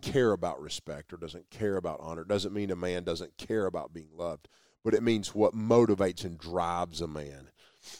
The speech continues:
is more, uh, that, that piece of being respected and honored. And what motivates and drives a woman is being loved.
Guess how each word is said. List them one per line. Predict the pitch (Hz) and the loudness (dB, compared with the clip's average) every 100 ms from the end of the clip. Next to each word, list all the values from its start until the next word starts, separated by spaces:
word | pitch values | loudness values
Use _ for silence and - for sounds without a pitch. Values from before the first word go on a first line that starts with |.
| - | -10
is | 101 85 | -10 -6
more, | 87 85 82 78 _ _ | -6 -4 -6 -8 _ _
uh, | 69 67 64 - 87 | -20 -18 -18 -20 -10
that, | 87 87 - | -6 -6 -6
that | 92 92 - _ _ _ _ | -4 -4 -4 _ _ _ _
piece | - 98 - | -6 -4 -4
of | 80 | -6
being | 87 80 73 | -6 -6 -8
respected | - - 101 87 87 78 | -10 0 0 0 -6 -8
and | 80 | -4
honored. | 92 92 80 73 _ _ _ | -2 -2 -4 -10 _ _ _
And | 98 | -4
what | 95 87 | -2 4
motivates | 104 101 98 92 92 | 4 6 4 0 -6
and | |
drives | 85 85 80 | -2 -2 -2
a | 80 | -4
woman | 95 113 87 - | -2 -2 -2 -8
is | 80 | -10
being | 78 82 78 | -8 -10 -10
loved. | 80 98 85 | -2 0 0